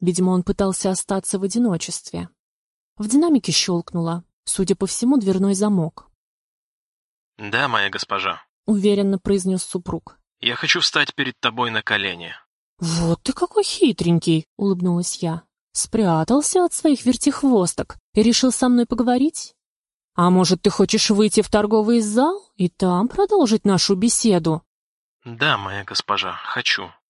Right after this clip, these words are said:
Speaker 1: поникшим голосом произнес муж.
Speaker 2: «Моя госпожа»,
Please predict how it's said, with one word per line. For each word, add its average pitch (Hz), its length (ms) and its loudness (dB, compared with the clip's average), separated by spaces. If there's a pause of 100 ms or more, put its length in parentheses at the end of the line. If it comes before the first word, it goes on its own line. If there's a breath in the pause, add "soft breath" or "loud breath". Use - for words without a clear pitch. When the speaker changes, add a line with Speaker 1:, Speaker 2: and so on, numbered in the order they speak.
Speaker 1:
поникшим 208 560 0
голосом 247 500 2
произнес 196 600 0
муж. 180 420 0 (600)
Speaker 2:
«Моя 170 260 0
госпожа», 180 560 -2